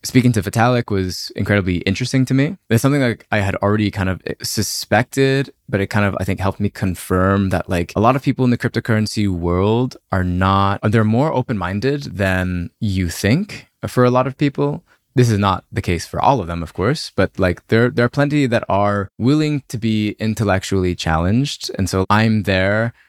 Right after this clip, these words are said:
to hopefully intellectually challenge them on their assumptions about, like, how the economy and society works.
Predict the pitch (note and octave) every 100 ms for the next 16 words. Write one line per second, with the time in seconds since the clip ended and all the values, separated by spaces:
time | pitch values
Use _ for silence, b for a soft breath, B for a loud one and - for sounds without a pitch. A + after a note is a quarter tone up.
0 | b - G#2 G2 F#2+ F2+ G2+ A2+ A#2+ A2+
1 | - G2+ G2+ G2+ G#2 G#2 G#2 G2+ A2+ G#2
2 | F2 E2+ E2+ E2+ F2 F2 E2+ E2+ E2+ F2
3 | - G#2+ - G2+ G2+ F#2+ F2+ E2+ - -
4 | F2 E2+ E2+ D#2 - E2 - - - F2+
5 | F2 F2+ F#2 - E2 E2+ E2+ E2 E2 E2
6 | D#2+ - E2 F2+ F2+ D#2+ D#2+ - -